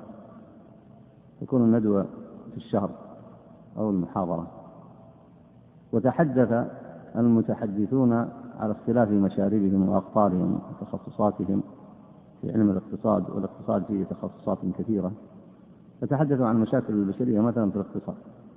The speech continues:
فمنهم من تحدث عن الربا، ومنهم من تحدث عن البطالة، ومنهم من تحدث عن التضخم، ومنهم من تحدث عن كذا وكذا مما يتعلق بالرأسمالية وغيرها.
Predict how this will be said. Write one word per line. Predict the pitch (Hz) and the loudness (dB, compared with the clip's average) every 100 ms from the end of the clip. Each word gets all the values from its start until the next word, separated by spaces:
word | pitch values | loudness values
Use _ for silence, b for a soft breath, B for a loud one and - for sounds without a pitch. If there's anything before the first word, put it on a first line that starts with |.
| - - - - - - - - - - - - - - - - - | -20 -20 -20 -20 -20 -20 -20 -20 -20 -20 -20 -20 -20 -20 -20 -4 6
فمنهم | 151 151 139 131 - - - - - | 10 10 10 6 0 -8 -12 -14 0
من | 123 120 | 4 6
تحدث | 117 127 123 123 120 - - - - - | 6 4 4 4 2 0 -6 -18 -16 -2
عن | 113 | 2
الربا، | 104 95 87 - - - - | 2 2 -2 -4 -12 -20 -6
ومنهم | 104 131 123 123 117 - - | 4 8 8 8 4 -2 -2
من | 110 | 0
تحدث | 101 - 113 110 113 110 110 - - | 0 -2 0 0 2 0 -4 -12 -6
عن | 104 | -2
البطالة، | 95 95 90 87 85 - - - | -2 -2 -2 -4 -8 -16 -20 -8
ومنهم | 101 123 113 113 113 - | 2 4 6 4 2 -2
من | 104 104 | -2 0
تحدث | 101 110 104 101 | -2 -2 0 0
عن | 107 - 101 | -2 -2 -2
التضخم، | - 92 98 - - - | -2 -4 -4 -6 -12 -2
ومنهم | 113 120 110 113 110 | 4 6 6 4 2
من | 104 92 | 0 -2
تحدث | - 110 101 98 107 120 - - - - - - - - - - | -6 -4 0 0 0 -4 -16 -20 -20 -20 -20 -20 -20 -20 -20 -8
عن | - 110 | 0 2
كذا | - 101 | 4 4
وكذا | 92 87 110 104 101 - - - - - - - | 2 2 2 2 0 -4 -16 -18 -20 -20 -20 -2
مما | 123 123 117 | 6 8 10
يتعلق | 107 104 107 101 - | 6 4 2 2 -2
بالرأسمالية | 98 98 - 98 95 101 92 | -2 -2 0 0 2 2 0
وغيرها. | 85 87 82 82 | -2 -4 -4 -6